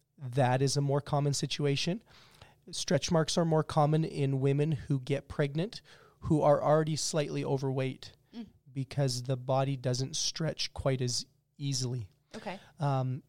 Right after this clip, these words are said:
Speaker 1: things that we can do is maintain a healthy weight during pregnancy. That is, um, dictated by your O B G Y N. They will give you a range of what amount of weight should be expected.
Speaker 2: Yeah.
Speaker 1: And number two, it's hydration,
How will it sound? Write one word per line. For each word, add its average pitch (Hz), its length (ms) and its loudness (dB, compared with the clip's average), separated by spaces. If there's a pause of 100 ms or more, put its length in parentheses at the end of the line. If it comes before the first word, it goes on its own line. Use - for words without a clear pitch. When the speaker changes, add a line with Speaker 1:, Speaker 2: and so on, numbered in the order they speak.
(140)
Speaker 1:
things 160 360 0
that 170 180 0
we 156 100 0
can 147 220 -2
do 143 240 0
is 139 360 0
maintain 147 800 -2
a 143 120 -2
healthy 135 400 -2
weight 131 280 -4
during 131 280 -4
pregnancy. 151 640 -6 (400)
That 135 240 -4
is, 127 380 -4 (160)
um, 127 460 -2 (180)
dictated 135 580 -4
by 135 140 0
your 131 260 0
O 131 100 6
B 135 140 2
G 131 220 0
Y 127 180 0
N. 127 400 -2
They 135 160 0
will 127 280 0 (180)
give 131 180 -4
you 135 160 2
a 131 80 2
range 127 480 -2
of 131 140 -2
what 127 320 -4
amount 127 420 0
of 123 100 -2
weight 127 340 -4
should 131 280 -4
be 127 140 -2
expected. - 580 -4 (120)
Speaker 2:
Yeah. 202 180 -8 (280)
Speaker 1:
And 147 120 0
number 147 200 2
two, 175 440 -2
it's - 260 -4
hydration, 135 720 0